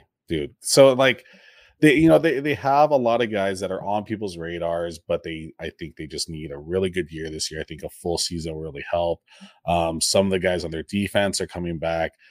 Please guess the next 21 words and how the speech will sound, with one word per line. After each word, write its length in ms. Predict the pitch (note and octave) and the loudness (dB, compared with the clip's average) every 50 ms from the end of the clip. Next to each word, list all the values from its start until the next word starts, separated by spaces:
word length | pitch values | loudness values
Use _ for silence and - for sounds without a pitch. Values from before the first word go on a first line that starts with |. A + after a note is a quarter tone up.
| _ _ _ _ _ | _ _ _ _ _
um, 540 | - E2+ E2+ D#2+ D#2 D#2 D#2+ D#2 D#2 D#2+ - - - | 0 2 2 2 0 -2 -4 -6 -8 -12 -14 -16 -12
hopefully 440 | - - B2 C3+ C3+ - D#3 B2 | 2 6 8 8 8 8 8 6
healthy. 480 | G2 - - G2+ G#2 - - A2+ G#2+ G#2 | 6 6 4 4 4 4 2 0 0 0
Their, 240 | F2+ G2 F#2 F2 D#2+ | 0 0 0 0 -2
their 160 | E2 F#2+ F#2 | -2 -4 -2
running 300 | F2 F2+ F2+ F#2 F#2+ F2 | -2 -2 -2 -2 -2 -2
back, 280 | F2+ F2+ F2+ F2+ F2+ - - - - | 0 2 2 2 0 -2 -6 -12 -12
um, 500 | F#2 F2 E2+ E2+ E2 D#2+ D#2 D2+ D2+ D#2 - _ _ - - _ _ _ _ _ _ _ _ _ | -10 -8 -8 -6 -6 -8 -8 -10 -12 -14 -18 _ _ -20 -20 _ _ _ _ _ _ _ _ _
oh 220 | - E2+ E2 D#2 | 4 6 6 6
gosh, 380 | D2+ D#2+ D#2 D#2 D2+ - - - | 4 0 -2 -2 -2 -4 -6 -4
it's, 460 | - E2 E2+ E2 - - - - - | -4 -4 -4 -4 -4 -4 -4 -4 -2
uh, 600 | F2+ E2+ E2+ E2+ E2 E2 E2 E2 D#2+ D2+ D2+ C#2+ | -2 -2 -2 -2 -2 -4 -4 -6 -6 -6 -8 -10
<sighs> 40 | - | -12
I'm 600 | - - - - - - - - _ _ _ _ | -12 -14 -14 -14 -14 -14 -18 -20 _ _ _ _
forgetting 420 | - - F2+ D#2+ F2 F2 E2+ E2 D#2 | -8 -6 -2 0 0 0 -2 -4 -6
his 180 | D#2 D2 D2+ | -10 -10 -10
name, 240 | E2 D#2+ D#2+ D#2+ D#2 | -10 -10 -8 -10 -10
is 80 | D2 F2 | -10 -12
another 260 | E2+ E2 D#2+ D#2 D#2+ | -12 -10 -10 -8 -6
Samoan 440 | - - - E2 D#2+ D#2+ E2 E2 D#2 | -6 -6 -6 -6 -8 -8 -8 -8 -8
guy. 260 | D#2+ D#2+ D#2+ D#2+ | -8 -8 -8 -8